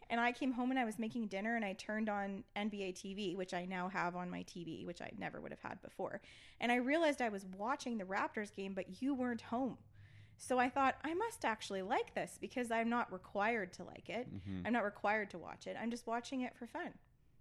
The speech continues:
Speaker 2: That is really cool. And I am missing s-, uh, th-, the Lakers game right now that LeBron's playing for this podcast, but
Speaker 1: I
Speaker 2: I'd
Speaker 1: know.
Speaker 2: rather
Speaker 1: I
Speaker 2: do
Speaker 1: know.
Speaker 2: the po- <laughs>
Speaker 1: We did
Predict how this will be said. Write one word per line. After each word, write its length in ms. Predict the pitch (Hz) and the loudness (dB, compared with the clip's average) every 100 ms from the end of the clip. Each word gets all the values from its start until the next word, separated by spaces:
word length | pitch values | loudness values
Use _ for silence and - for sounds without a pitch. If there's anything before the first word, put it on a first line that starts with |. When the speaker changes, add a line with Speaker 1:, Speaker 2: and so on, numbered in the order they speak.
| - - - | -20 -20 -2
Speaker 2:
That 180 | 107 101 | 2 2
is 120 | 98 | 2
really 160 | 92 90 | 0 0
cool. 220 | 85 92 110 | -4 -2 2
And 160 | 117 | 2
I 200 | 120 120 113 | 2 0 0
am 220 | 120 131 | 0 2
missing 520 | 113 - 107 101 98 - - | 2 0 0 0 -4 -10 -12
s-, 40 | 104 | -6
uh, 340 | 101 98 90 85 | -2 0 -2 -4
th-, 580 | - - 80 - 95 92 | -8 -8 -6 -6 0 6
the 80 | |
Lakers 360 | 92 95 - 92 | 10 10 10 6
game 220 | 92 90 | 6 4
right 100 | 82 | 4
now 200 | 87 85 | 4 2
that 140 | 82 82 | 2 0
LeBron's 360 | 85 87 90 | 2 2 2
playing 240 | - 80 87 | 0 -2 2
for 100 | 104 | 4
this 100 | 98 | 4
podcast, 420 | - 82 98 98 - | 4 4 6 4 10
but 120 | 110 | 12
Speaker 1:
I 60 | |
Speaker 2:
I'd 140 | 123 123 | 12 12
Speaker 1:
know. 40 | |
Speaker 2:
rather 280 | 120 127 156 | 12 12 12
Speaker 1:
I 20 | |
Speaker 2:
do 240 | 135 135 139 | 12 12 12
Speaker 1:
know. 60 | |
Speaker 2:
the 100 | 147 | 12
po- 240 | 143 139 147 208 165 277 | 12 12 12 12 12 8
<laughs> 360 | - - - 247 | 4 -2 -2 4
Speaker 1:
We 120 | 294 | 6
did 160 | 311 | 8